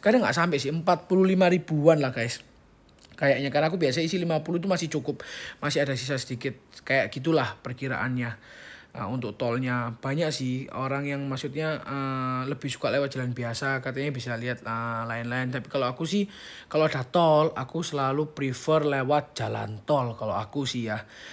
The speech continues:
Jadi dari segi nyetir juga enak, nggak capek dan lain-lain lah guys ibaratnya. Jadi nggak buang waktu lah kalau aku. Nah, ini kita sudah masuk di tol, ah, ini sorry,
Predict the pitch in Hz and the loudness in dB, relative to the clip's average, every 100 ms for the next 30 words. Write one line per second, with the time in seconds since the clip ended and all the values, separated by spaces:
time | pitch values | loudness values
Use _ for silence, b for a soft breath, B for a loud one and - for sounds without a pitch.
0 | B B - 127 135 139 127 131 143 139 | B B -8 -4 -2 -2 -2 -4 -4 -4
1 | 139 139 - 156 151 151 147 - 127 131 | -4 -4 -2 2 4 4 2 -4 -6 -4
2 | - 156 160 165 175 - 120 175 - - | -2 -2 0 0 0 0 -6 -8 -8 -6
3 | 151 147 - 139 139 127 131 143 151 160 | -4 0 0 0 0 -4 -2 -2 -2 0
4 | 175 147 160 160 143 131 123 117 139 139 | -2 -2 -2 -4 -6 -6 -6 -4 -4 -4
5 | 135 _ - 123 135 160 131 139 135 139 | -6 _ -18 -8 -2 0 0 0 0 2
6 | 147 - 160 160 143 123 113 120 - 120 | 0 0 4 4 4 0 -4 -4 -8 -12
7 | B B B B - 139 104 B B _ | B B B B -8 -6 -8 B B _
8 | 127 135 143 131 - - 127 - 151 151 | -6 -4 -4 -6 -12 -8 -8 -6 -2 -2
9 | 151 135 123 - 135 135 127 117 110 - | -2 -4 -6 -4 -2 -2 -4 -4 -6 -6
10 | 143 135 - 120 117 - 123 131 131 127 | -6 -6 -12 -10 -10 -8 -4 -2 -4 -6
11 | - 131 165 151 165 139 101 | -6 -2 -2 -2 -2 -2 -4